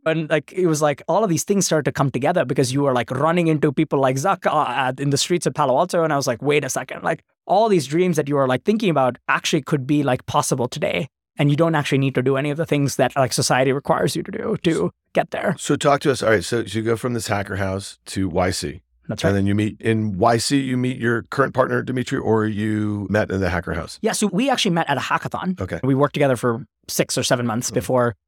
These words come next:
Speaker 1: we decided to start Lumini. And then we lived in the hacker house together. We actually shared a room together. We shared a, <laughs> a bed together. It was like,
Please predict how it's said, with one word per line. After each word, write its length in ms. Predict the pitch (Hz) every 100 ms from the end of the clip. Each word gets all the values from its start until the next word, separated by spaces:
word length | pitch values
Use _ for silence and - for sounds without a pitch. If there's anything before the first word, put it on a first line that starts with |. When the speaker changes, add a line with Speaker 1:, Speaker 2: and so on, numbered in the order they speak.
| -
Speaker 1:
we 80 | 131
decided 320 | 113 120 120
to 60 |
start 320 | 107 - 127 - _ -
Lumini. 460 | 135 131 104 101 180 _ _ -
And 420 | 143 123 120 120 -
then 160 | 139
we 80 | 147
lived 180 | 131 127
in 80 | 135
the 60 |
hacker 240 | 123 131 127
house 160 | 123
together. 200 | - 131
We 60 | 120
actually 180 | 113 131
shared 180 | 131 113
a 40 |
room 200 | 110 127
together. 280 | 135 135 127
We 60 | 110
shared 200 | 117 101
a, 140 | 104 - -
<laughs> 320 | - _ _ 131
a 40 |
bed 260 | 107 165 -
together. 300 | 160 156 170
It 40 |
was 140 | 147
like, 160 | 170 165